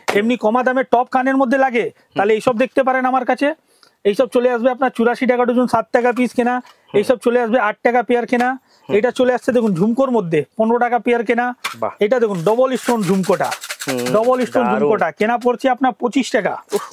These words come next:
Speaker 2: অসাধারণ।
Speaker 1: এইসব দেখুন,
Speaker 2: চ্যালেঞ্জিং
Speaker 1: এইসব
Speaker 2: প্রাইস
Speaker 1: দেখাচ্ছি
Speaker 2: পুরো।
Speaker 1: আপনাকে। একদম দেখুন, সবাই অফার দিচ্ছে, আমি
Speaker 2: হুম।
Speaker 1: অফার দিচ্ছি, বাস একটা রেট।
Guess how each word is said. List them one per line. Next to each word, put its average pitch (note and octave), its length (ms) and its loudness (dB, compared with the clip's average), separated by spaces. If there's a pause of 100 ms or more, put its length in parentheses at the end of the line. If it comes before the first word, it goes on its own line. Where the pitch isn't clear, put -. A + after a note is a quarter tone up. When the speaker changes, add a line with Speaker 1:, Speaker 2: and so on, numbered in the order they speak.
Speaker 2:
অসাধারণ। F3+ 480 0
Speaker 1:
এইসব A#3 160 2
দেখুন, C4 120 2
Speaker 2:
চ্যালেঞ্জিং A#3+ 360 2
Speaker 1:
এইসব G#3+ 100 -2
Speaker 2:
প্রাইস G3+ 160 0
Speaker 1:
দেখাচ্ছি A#3+ 360 0
Speaker 2:
পুরো। A3 60 0
Speaker 1:
আপনাকে। G#3 260 -2
একদম B3 380 0
দেখুন, A3 440 0 (360)
সবাই C#4 300 2
অফার C4+ 280 0
দিচ্ছে, C#4 360 0 (100)
আমি A#3+ 220 0
Speaker 2:
হুম। C4+ 140 2
Speaker 1:
অফার A#3+ 220 0
দিচ্ছি, C4+ 260 -2
বাস B3+ 220 4
একটা - 340 -2
রেট। G#3 220 0